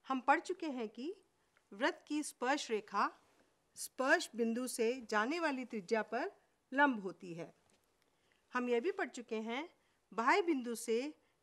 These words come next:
किसी व्रत पर खींची गई दोनों स्पर्श रेखाओं की लंबाइयाँ समान होती हैं।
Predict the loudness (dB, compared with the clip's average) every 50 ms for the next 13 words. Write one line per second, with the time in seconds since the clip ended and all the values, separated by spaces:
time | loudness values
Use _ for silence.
0 | _ _ -4 -4 0 2 4 2 4 2 0 -2 -4 -4 -6 -4 -2 -2 -2 -4
1 | -6 _ _ _ -6 -2 -2 0 0 2 0 2 4 2 2 2 0 -4 -12 _
2 | _ _ _ _ _ _ -6 -2 0 0 2 4 2 2 0 -2 -4 -2 -2 -2
3 | -2 -2 -2 -2 -2 -2 -2 -2 -2 0 0 -2 -4 -6 _ _ _ _ _ -8
4 | -4 -2 -2 0 -2 2 4 6 6 6 6 4 4 4 2 2 0 -2 -6 _
5 | _ _ _ -12 -4 2 2 4 4 4 4 4 4 4 4 2 0 -2 -4 -10
6 | -10 -8 -8 -8 -8